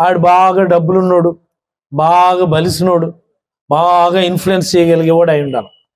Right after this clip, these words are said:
కానీ ఈ పార్టీలో ఓ ఎమ్మెల్యే టికెట్, ఎంపీ టికెట్ రావాలి అంటే వాడు నికార్స్ అయినటువంటి కార్యకర్త అయితే చాలని ఈ సందర్భంగా మీకు అందరికీ మనం చేస్తున్నాం. మరి గతంలో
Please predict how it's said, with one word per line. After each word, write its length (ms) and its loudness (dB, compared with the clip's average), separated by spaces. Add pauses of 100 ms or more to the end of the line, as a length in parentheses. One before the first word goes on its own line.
(460)
కానీ 240 0
ఈ 140 2
పార్టీలో 800 0 (520)
ఓ 40 2 (160)
ఎమ్మెల్యే 380 0
టికెట్, 300 -2 (240)
ఎంపీ 200 -2
టికెట్ 340 -2 (160)
రావాలి 340 0 (100)
అంటే 220 0 (680)
వాడు 300 0
నికార్స్ 600 0
అయినటువంటి 480 0 (100)
కార్యకర్త 520 -2
అయితే 160 -2 (120)
చాలని 400 0
ఈ 120 -6
సందర్భంగా 480 -2
మీకు 220 -8
అందరికీ 380 -6
మనం 220 -8
చేస్తున్నాం. 400 -6 (3000)
మరి 160 -6
గతంలో 300 2